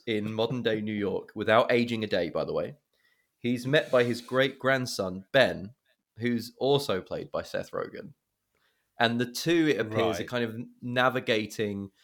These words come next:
Speaker 1: modern-day New York. Like, you know, o-, obviously Herschel, his whole life is behind him. He's like, you know, fish out of water. Whereas Ben is, like, down and out. He hasn't got a job. He hasn't got a girlfriend. He hasn't got any friends. And he's trying to move on with life. So they kind of team up. It's like a buddy thing.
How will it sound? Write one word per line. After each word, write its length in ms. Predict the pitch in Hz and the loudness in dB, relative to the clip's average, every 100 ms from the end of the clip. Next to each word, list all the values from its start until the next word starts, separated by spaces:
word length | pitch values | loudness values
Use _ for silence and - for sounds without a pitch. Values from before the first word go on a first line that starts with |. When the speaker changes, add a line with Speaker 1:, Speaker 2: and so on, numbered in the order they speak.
| _ _ | _ _
Speaker 1:
modern-day 500 | 104 101 104 98 92 | -2 0 0 -2 -2
New 140 | 90 90 | -4 -6
York. 460 | 85 87 - - _ | -6 -8 -10 -18 _
Like, 240 | 92 90 - _ | -2 -2 -4 _
you 100 | 98 | -6
know, 260 | 90 85 82 - _ - | -4 -4 -4 -10 _ -6
o-, 140 | - - | -6 0
obviously 340 | 110 95 107 92 | 0 0 -4 2
Herschel, 640 | 107 101 - 98 92 90 - _ _ | 4 4 2 2 2 -2 -12 _ _
his 160 | 104 | -4
whole 200 | 95 98 | 0 0
life 260 | 95 92 95 | 2 0 -4
is 100 | 90 | -10
behind 400 | 92 95 92 87 | -8 -6 -6 -6
him. 200 | 90 87 | -8 -8
He's 300 | 87 85 82 | -10 -10 -6
like, 280 | 87 87 - - | -4 -4 -8 -14
you 120 | 92 | -10
know, 260 | 85 85 82 | -6 -6 -6
fish 200 | 101 - | -6 -4
out 100 | 87 | -4
of 80 | 85 | -2
water. 320 | 87 87 85 - _ _ _ | -4 -2 -4 -6 _ _ _
Whereas 180 | 98 95 | -4 0
Ben 300 | - 107 104 | 4 6 4
is, 120 | 92 | 0
like, 200 | 95 - | -4 0
down 240 | 98 95 | 0 2
and 100 | 92 | 0
out. 240 | 90 87 - | 0 0 0
He 80 | 90 | -4
hasn't 220 | 85 95 | -4 -6
got 100 | 90 | -6
a 20 | |
job. 300 | - 92 87 | -4 -2 0
He 40 | |
hasn't 140 | 90 90 | -2 -4
got 80 | 92 | -6
a 60 | |
girlfriend. 400 | 92 87 85 90 | -2 -4 -4 -6
He 40 | 87 | -8
hasn't 120 | 85 | -8
got 100 | 85 | -10
any 80 | 90 | -10
friends. 520 | - 82 80 80 80 | -6 -4 -2 -4 -8
And 80 | 80 | -12
he's 60 | 80 | -14
trying 120 | 85 | -12
to 80 | 85 | -6
move 100 | 85 | -6
on 80 | 82 | -4
with 80 | |
life. 140 | 82 80 _ _ | -4 -6 _ _
So 100 | 101 | -8
they 40 | |
kind 160 | - 104 | -2 -4
of 120 | 92 | -4
team 260 | - 98 87 | -4 -4 -2
up. 140 | 85 | -4
It's 80 | - | -6
like 100 | 92 | -12
a 60 | 85 | -2
buddy 320 | 95 90 87 | 0 0 -2
thing. 360 | - 80 80 | -6 -6 -6